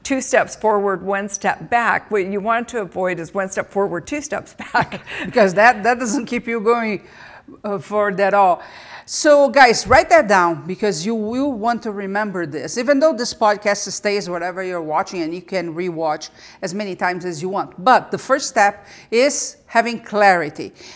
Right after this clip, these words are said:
Speaker 2: And write this nugget down. Growth is intentional. I think that's very important because a lot of, uh, my, my, my sister, for example, she, she has her Skype account and you can put a saying there. And one thing she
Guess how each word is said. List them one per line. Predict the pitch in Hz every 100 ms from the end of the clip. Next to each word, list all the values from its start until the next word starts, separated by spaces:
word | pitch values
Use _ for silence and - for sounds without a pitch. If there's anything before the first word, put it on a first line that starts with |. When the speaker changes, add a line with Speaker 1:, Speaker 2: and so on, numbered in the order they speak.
| -
Speaker 2:
And | 220 220 214
write | 208 302
this | 320 339 233
nugget | 269 233 208 208
down. | 208 170 160 - _ _ -
Growth | 196 240 302 311 254
is | 262 285 -
intentional. | 240 226 214 185 - 151 - _ _ _
I | - 196
think | 240 233
that's | 247 247
very | 214 240 247
important | 233 247 233 202 180
because | 190 214 185
a | 196
lot | 214 285
of, | 240 190
uh, | 190
my, | 214 339
my, | 349 311 233
my | 214 214
sister, | - 330 202
for | - 175
example, | - 214 190 - _ - - - -
she, | - 233 233 214
she | 196
has | 220 220
her | - 180
Skype | 160 - 226 254
account | 190 165 160 156 -
and | 180 170 175 185
you | 196
can | 202 190
put | - 190
a | 175
saying | - 254 247 196 156 151
there. | 147 143 - - - - -
And | 208 208
one | 247 269
thing | 269 240
she | - 220 202